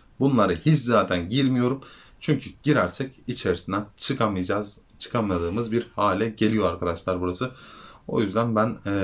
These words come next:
yani ikinci sezonu hiçbir şekilde merak etmiyorum. Ne yapıyorlarsa yapsınlar artık. Yani bu bizim bildiğimiz zaman çarkı değil. Bu yeni bir kitle için yapılan zaman çarkı.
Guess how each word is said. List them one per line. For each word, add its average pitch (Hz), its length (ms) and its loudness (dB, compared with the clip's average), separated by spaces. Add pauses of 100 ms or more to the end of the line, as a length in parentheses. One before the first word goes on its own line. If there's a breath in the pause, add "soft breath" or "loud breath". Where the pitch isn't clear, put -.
(260)
yani 87 220 0 (600)
ikinci 131 260 0
sezonu 107 360 -4
hiçbir 131 340 -4
şekilde 87 360 -10
merak 95 420 -2
etmiyorum. 104 500 -6
Ne 110 40 -2
yapıyorlarsa 92 680 -2
yapsınlar 113 440 -2
artık. 104 340 -4 (600 loud breath)
Yani 120 140 2
bu 147 120 2
bizim 151 280 6
bildiğimiz 127 600 2
zaman 110 320 4
çarkı 101 360 0
değil. 107 220 0 (720 loud breath)
Bu 131 300 2
yeni 147 280 4
bir 117 80 -2
kitle - 280 -2
için 95 220 -2
yapılan 82 340 -2
zaman 117 280 2
çarkı. 104 360 -2